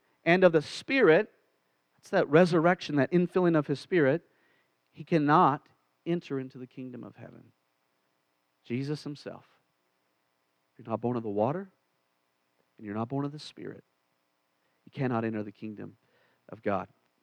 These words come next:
Second Corinthians three six. I know a lot of scriptures here today, but hey, it's a lot of Bible. I'm not using all of it. Uh, "Who also hath made us able ministers of the New Testament, not of the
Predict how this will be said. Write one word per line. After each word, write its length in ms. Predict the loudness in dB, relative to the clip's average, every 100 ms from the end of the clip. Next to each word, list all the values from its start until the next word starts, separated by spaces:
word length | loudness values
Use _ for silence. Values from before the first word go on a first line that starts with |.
| _ _ _ _
Second 340 | -4 -2 0
Corinthians 400 | 0 0 -2 -4
three 220 | -4 -4
six. 280 | 0 -2 0
I 40 |
know 120 | 0 2
a 20 |
lot 160 | 4
of 80 | 2
scriptures 440 | 0 -6 -4 -6 -6
here 100 | -6
today, 280 | -2 0
but 180 | 0 -2 -8 _ _ _ _
hey, 100 | -4
it's 120 | -4 -2
a 40 |
lot 80 | -4
of 80 | -2
Bible. 280 | -2 -4 -10 _ _ _ _ _ _ _ _ _ _
I'm 60 | -8
not 140 | -8
using 180 | -6 -4
all 140 | -4
of 80 | -4
it. 120 | -8 -18 -20 _ -20
Uh, 160 | -20 -20 _ _ _ _ _
"Who 180 | 6 8
also 360 | 8 6 6
hath 260 | 6 6 4
made 380 | 4 4 6 4
us 220 | 4 2 2
able 220 | 2 2
ministers 580 | 2 2 0 0 0 0
of 80 | -2
the 80 | 0
New 160 | 0
Testament, 520 | 0 0 0 -2 -2
not 140 | 2 4
of 120 | 4
the 180 | 2